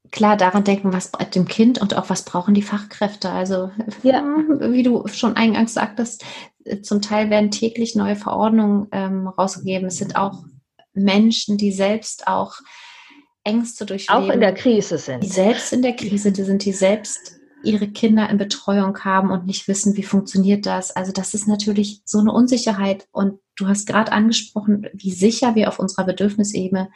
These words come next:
Speaker 1: die Sicherheit brauchen. Wie wichtig, wie fundamental das ist, um uns wohlzufühlen, um in unserer Mitte zu sein, um in Verbindung sein zu können. Und das ist natürlich ein totaler Spagat,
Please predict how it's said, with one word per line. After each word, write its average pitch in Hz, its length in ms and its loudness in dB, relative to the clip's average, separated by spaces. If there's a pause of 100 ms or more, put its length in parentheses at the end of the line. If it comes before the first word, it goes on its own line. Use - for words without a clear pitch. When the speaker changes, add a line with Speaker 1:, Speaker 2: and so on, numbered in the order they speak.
(400)
Speaker 1:
die 180 140 -4
Sicherheit - 1000 -2
brauchen. 151 640 -2
Wie 170 220 -6
wichtig, 220 480 2
wie 175 80 -6
fundamental 185 880 0
das 196 220 -2
ist, - 180 -8
um 180 120 -2
uns 180 180 -6
wohlzufühlen, 214 840 2 (380)
um 185 220 -2
in 180 140 -4
unserer 196 280 2
Mitte 240 300 4
zu - 180 -4
sein, 196 320 0
um 202 180 2
in 185 160 -2
Verbindung 165 520 -2
sein 208 340 2
zu - 180 -8
können. 202 440 0 (160)
Und 165 140 -6
das 160 140 -4
ist 214 140 0
natürlich 208 380 2
ein - 80 -12
totaler 208 580 -2 (160)
Spagat, 185 840 -2